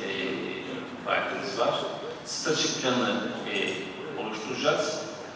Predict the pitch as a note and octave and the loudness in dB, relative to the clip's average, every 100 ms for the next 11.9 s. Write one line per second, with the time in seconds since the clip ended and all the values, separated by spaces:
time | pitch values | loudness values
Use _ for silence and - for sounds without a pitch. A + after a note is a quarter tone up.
0 | - - - - A#2+ A#2+ - - - - | -10 -12 -4 0 2 2 0 4 6 8
1 | E3+ D#3+ D#3+ D#3 D#3 D3+ - - A#2+ A#2+ | 6 4 2 2 4 2 0 -2 0 0
2 | - C3 C#3 C3+ C3+ - C#3+ - B2 A#2+ | 2 4 4 4 2 2 2 4 4 4
3 | B2+ B2 C#3 D3+ C#3+ - C#3+ D#3+ D#3 - | 2 0 0 2 2 0 0 -2 -2 -4
4 | - - - - C#3+ D3+ - - - - | -8 -10 -10 -4 -4 -2 -4 -4 -6 -6
5 | - - - D#3 D#3+ C#3+ C3+ D3 C#3+ D3 | 2 4 4 2 0 0 2 2 2 0
6 | D3 C3+ - - B2 B2 A#2+ B2 C3 C3 | 0 2 2 2 0 -2 -2 2 8 8
7 | C3 C3 C#3+ C3 B2 B2 A#2+ - - E3+ | 8 6 4 2 6 8 8 6 2 0
8 | - - - - - - C#3 C#3+ C#3+ - | -2 -6 -8 -10 -12 2 4 6 4 0
9 | - C#3+ D3+ B2+ B2 A#2 - - E2+ - | 0 0 2 4 4 2 0 0 0 -2
10 | - - - - - - - - C#3 C#3+ | -6 -8 -6 -2 0 0 0 0 2 4
11 | C#3 - C3+ C3 B2 - - A#2+ A#2+ | 2 2 0 0 0 -2 -6 -2 -2